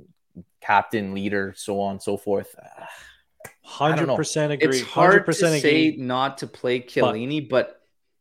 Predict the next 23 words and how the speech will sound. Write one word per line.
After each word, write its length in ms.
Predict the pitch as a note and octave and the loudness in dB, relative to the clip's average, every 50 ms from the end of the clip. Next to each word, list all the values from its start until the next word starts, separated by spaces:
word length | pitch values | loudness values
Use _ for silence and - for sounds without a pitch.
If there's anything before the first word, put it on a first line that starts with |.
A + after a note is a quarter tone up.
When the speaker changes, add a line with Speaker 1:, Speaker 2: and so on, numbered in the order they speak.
| _ _ _ _ | _ _ _ _
Speaker 2:
coming 200 | - C#3 C3 C3 | -10 -8 -6 -4
off 120 | B2+ A2 - | -4 -6 -6
the 60 | C3+ | -8
injury. 320 | C#3 C#3 B2+ B2+ A#2 - - - - _ - - - _ | -10 -8 -8 -10 -10 -12 -14 -18 -20 _ -20 -20 -20 _
Speaker 1:
Yes, 360 | - B2 B2 A2 G2 F#2+ - A#2 | -2 2 4 4 4 2 0 -4
Speaker 3:
I 40 | |
don't 100 | B2+ C3+ | -8 -8
know. 100 | C#3+ C#3 A#2 | -6 -4 -2
Speaker 1:
that's 220 | A2+ A2 - - | -2 -2 -2 -2
the 120 | A#2+ A#2 A2+ | -2 -2 -2
only 180 | A2 G#2 G#2 | -2 -4 -6
concern. 260 | - - G#2 F#2+ D3 | -8 -8 -2 0 2
Speaker 2:
That's 120 | D3+ - - | 2 2 4
the 100 | F3 E3 | 6 6
Speaker 1:
I 40 | E3 | 6
Speaker 2:
only, 140 | D#3+ D#3+ | 6 4
Speaker 1:
know. 60 | D#3+ D#3+ | 4 4
Speaker 2:
that's 180 | D#3 C#3+ - | 4 2 2
the 80 | - D3 | 0 -4
only 140 | C#3 C#3 C3 | -4 -4 -4
reason. 200 | B2 A#2+ A#2 G#2+ G2 - | -4 -4 -6 -6 -8 -10
Speaker 1:
I 40 | - | -12
know. 80 | - | -18